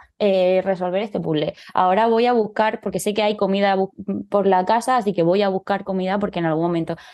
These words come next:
porque tú piensas, ¿qué haría un perro que, que, que estuviese en libertad? Si pensamos, por ejemplo, en, en lo más cercano a que, que sería el perro, que es un lobo, pues la mayor parte de su día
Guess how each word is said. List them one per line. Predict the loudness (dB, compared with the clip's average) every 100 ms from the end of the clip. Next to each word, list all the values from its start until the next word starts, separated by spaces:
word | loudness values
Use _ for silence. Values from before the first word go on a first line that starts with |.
| _
porque | -4 -2
tú | 0 2
piensas, | 2 2 -2 0
¿qué | 0
haría | 2 2
un | 0 0
perro | -2 0 -2 -2 -8 _ _ _ _ -2
que, | -2 0
que, | 0 2 2 0 -4 -4
que | -2
estuviese | 0 0 0 0 0 0 0
en | 0 0
libertad? | 2 0 0 -4 -4 -8 -18
Si | -2 2
pensamos, | 2 2 2 2 0
por | 0 -2
ejemplo, | -2 -2 0 -2 -4 -8 _ _ -2
en, | 0 0 0
en | 0
lo | 2 2
más | 0 0
cercano | 0 -2 0 0 2 2 2
a | 0
que, | 0 0 0 -2
que | -4
sería | -2 0 0 2
el | 0 0
perro, | -2 -2 -6 -10 -6
que | -4 -2 -2
es | -4 -4
un | -2 0 0 0
lobo, | 0 2 0 -4 -10 _ _
pues | -4 -2
la | -4
mayor | -2 0 0
parte | 0 0 0 2
de | 0
su | 0 0
día | 2 2 0